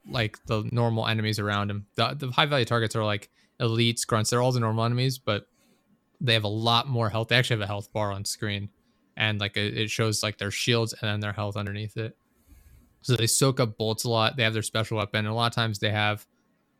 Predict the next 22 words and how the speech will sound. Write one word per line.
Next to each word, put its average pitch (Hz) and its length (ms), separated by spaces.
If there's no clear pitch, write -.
uh, 104 360
sometimes 120 380
they'll 101 100
have, 107 100
like, 101 160
a 98 60
vehicle 101 340
or 98 100
something. 101 460
Um, 98 380
and 117 160
the 110 100
one 127 200
I'm 98 60
flying 131 360
in, 127 60
I'm 107 80
picking 139 300
off 123 160
all 113 160
the 120 120
enemies, 117 380